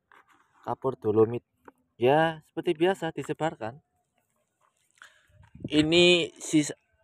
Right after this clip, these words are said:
yang tadi sudah kita sebarkan. Ya. Sudah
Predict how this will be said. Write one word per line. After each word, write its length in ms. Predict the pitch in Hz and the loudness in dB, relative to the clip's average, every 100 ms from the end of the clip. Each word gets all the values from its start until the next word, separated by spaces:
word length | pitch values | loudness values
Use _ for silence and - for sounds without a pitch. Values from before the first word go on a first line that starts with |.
| _ | _
yang 160 | 139 143 | -4 -4
tadi 400 | 147 135 143 139 | -6 -4 -4 -4
sudah 240 | 143 110 | -8 -12
kita 240 | - - | -10 -6
sebarkan. 640 | 120 131 - 98 101 98 90 _ _ _ _ _ _ _ _ - | -6 -6 -8 -8 -8 -12 -12 _ _ _ _ _ _ _ _ -20
Ya. 240 | - 110 90 _ _ _ _ _ _ _ _ _ - - | -4 -4 -4 _ _ _ _ _ _ _ _ _ -20 -18
Sudah 560 | - 113 117 113 107 - | -16 -6 4 4 4 -2